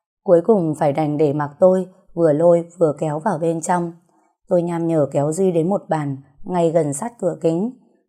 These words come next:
Ở vị trí này có thể phóng tầm mắt nhìn ra một góc của thành phố buổi đêm. Không gian bốn bề lấp lánh ánh sáng. Lần đầu tiên được đi ăn ở một nơi đẹp thế này, tôi không nhịn được tấm tắc khen một tiếng.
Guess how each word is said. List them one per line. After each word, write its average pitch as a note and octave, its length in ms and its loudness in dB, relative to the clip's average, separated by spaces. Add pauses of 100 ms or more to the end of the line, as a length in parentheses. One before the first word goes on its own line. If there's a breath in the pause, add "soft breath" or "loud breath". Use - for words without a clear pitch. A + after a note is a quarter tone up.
Ở F#3 160 0
vị D#3+ 220 -2
trí E3 200 -6
này D#3+ 340 -4 (120)
có D#3+ 200 -6
thể F#3+ 220 0
phóng D#3 240 -6
tầm E3+ 200 -2
mắt F#3 220 -8
nhìn D#3+ 240 -2
ra E3+ 120 -4
một D#3+ 200 -6
góc G#3+ 180 -2
của E3 200 0
thành D#3 200 -8 (100)
phố D3 200 -2
buổi F#3+ 160 2
đêm. F3 300 2 (520 soft breath)
Không F3+ 220 -4
gian F3 240 -2
bốn D#3 180 -2
bề F3+ 200 2
lấp F#3 180 0
lánh D#3+ 160 -4
ánh E3 200 -4
sáng. E3+ 380 -8 (440 soft breath)
Lần E3+ 200 -2
đầu D#3 240 2
tiên G#3 320 -2
được E3+ 160 0
đi F#3 140 -2
ăn F#3 200 -6
ở E3+ 120 -6
một C#3+ 200 -6
nơi F3 180 0
đẹp D#3 240 -2
thế D#3 120 -4
này, E3 380 -6 (380 soft breath)
tôi F3 220 2
không F3 220 -2
nhịn E3+ 220 -4
được D3 180 0 (100)
tấm D#3+ 220 -6
tắc A#3+ 200 -4
khen F3+ 200 -6
một D3+ 200 -2
tiếng. E3+ 340 -2